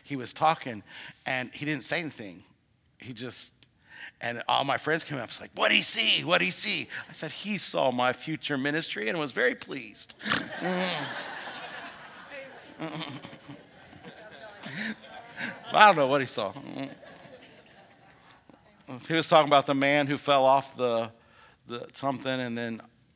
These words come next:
died, and he laid his hand, anyway. But, but, but does God care about your future?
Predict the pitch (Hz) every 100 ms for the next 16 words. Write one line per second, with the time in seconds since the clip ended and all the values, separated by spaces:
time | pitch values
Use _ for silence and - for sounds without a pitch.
0 | - - 127 127 127 113 113 107 104 117
1 | 117 120 110 - - 107 98 - - -
2 | 120 131 - - - - - 165 165 -
3 | _ _ _ _ - _ _ _ 156 185
4 | 170 143 175 165 196 185 170 156 143 -
5 | 143 - 135